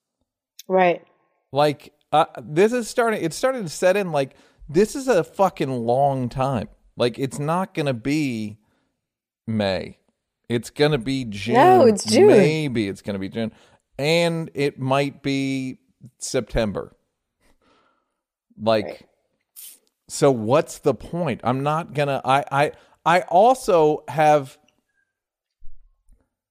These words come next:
Speaker 2: so little patience for it where I'm like, I just don't even wanna play this game 'cause it's not
Speaker 1: Right.
Speaker 2: like, I'm actually kind of aggravated by it in a weird way.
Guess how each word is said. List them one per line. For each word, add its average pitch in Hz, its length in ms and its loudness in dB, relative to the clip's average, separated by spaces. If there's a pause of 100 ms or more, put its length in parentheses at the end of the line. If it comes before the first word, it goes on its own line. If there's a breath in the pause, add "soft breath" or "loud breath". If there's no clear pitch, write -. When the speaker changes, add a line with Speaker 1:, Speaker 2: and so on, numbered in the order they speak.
(180)
Speaker 2:
so - 320 2
little 170 260 0
patience 165 540 -6
for 233 280 -4
it 220 80 -8
where 156 80 -6
I'm 151 60 -2
like, 156 240 -2
I 170 100 -4
just 170 240 -8
don't 170 220 0
even 147 200 -6
wanna 131 240 -4
play 120 320 -4
this 101 180 -8
game 90 260 -12 (340)
'cause 113 200 -4
it's 110 220 -12
not 107 500 -6
Speaker 1:
Right. 185 480 2
Speaker 2:
like, 131 220 2
I'm 135 180 2
actually 143 380 -4
kind 135 420 -6
of 113 80 -2
aggravated 95 580 -4
by 73 180 -6
it - 200 -12
in 104 80 -10
a 92 80 -10
weird 80 200 -10
way. 69 220 -12